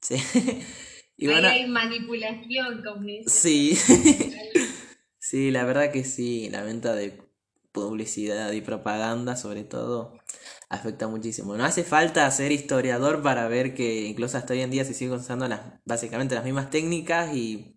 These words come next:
Speaker 1: podemos decir que desde toda la historia se utilizó este
Speaker 2: Sí.
Speaker 1: uso, nar-, este, disfunción narcotizante, <laughs> para hablar en términos más técnicos. Este,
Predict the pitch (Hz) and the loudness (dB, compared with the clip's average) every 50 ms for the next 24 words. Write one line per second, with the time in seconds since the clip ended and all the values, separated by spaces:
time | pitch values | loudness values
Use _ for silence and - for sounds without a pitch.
0 | _ _ 113 107 117 120 127 127 117 117 - 127 117 117 - 131 117 110 107 110 | _ _ -6 -4 -4 -2 -2 -4 -4 -4 -6 -6 -8 -6 -4 -4 -4 -4 -4 -6
1 | 107 120 104 95 95 - 120 120 123 120 117 - - - 123 127 117 107 - - | -8 -10 -12 -12 -6 -4 -2 -2 0 -2 -2 -4 -4 -4 -4 -2 -4 -4 -6 -10
2 | 107 98 - 104 110 107 - 120 120 113 123 - - - _ _ _ _ _ _ | -12 -10 -8 -8 -8 -6 -6 -6 -6 -6 -6 -10 -16 -20 _ _ _ _ _ _
3 | _ _ _ _ _ _ _ _ _ _ _ _ _ - - 110 - - 117 113 | _ _ _ _ _ _ _ _ _ _ _ _ _ -6 -6 -6 -4 -2 -2 0
4 | 117 120 123 120 - - - - 110 117 - - - - _ - - - 110 113 | 0 0 0 0 0 0 0 -2 -2 -4 -6 -8 -14 -20 _ -12 -10 -8 -6 -4
5 | 113 110 110 110 - - 113 110 110 104 - - - 101 104 101 101 101 101 - | -4 -4 -6 -6 -6 -4 -4 -2 -4 -4 -8 -10 -10 -8 -8 -8 -8 -10 -12 -10
6 | - - 117 - - 117 113 113 110 - 135 131 127 123 120 113 117 - 117 104 | -8 -8 -8 -6 -6 -8 -6 -4 -2 -2 -2 -2 -2 -4 -4 -6 -4 -6 -6 -6
7 | - 110 - - 131 120 131 135 135 127 - 123 117 - 160 - - 165 139 131 | -4 -6 -6 -6 -4 -4 -4 -4 -4 -4 -6 -8 -6 -6 -4 -2 -2 -2 -2 -2
8 | 120 117 117 113 117 127 135 139 131 127 135 131 127 127 123 120 123 120 117 - | -2 -2 -2 -2 0 0 0 0 0 0 0 -2 -2 -2 -4 -6 -8 -6 -6 -8
9 | - - - 139 151 147 135 123 - 110 120 - - - - - _ _ _ _ | -6 -4 -2 -2 -2 -2 -4 -4 -4 -6 -8 -8 -14 -18 -20 -20 _ _ _ _
10 | _ _ _ - 113 117 117 117 - - - 120 113 110 110 110 107 107 - - | _ _ _ -6 -6 -6 -6 -8 -12 -12 -8 -6 -6 -6 -6 -8 -10 -10 -14 -16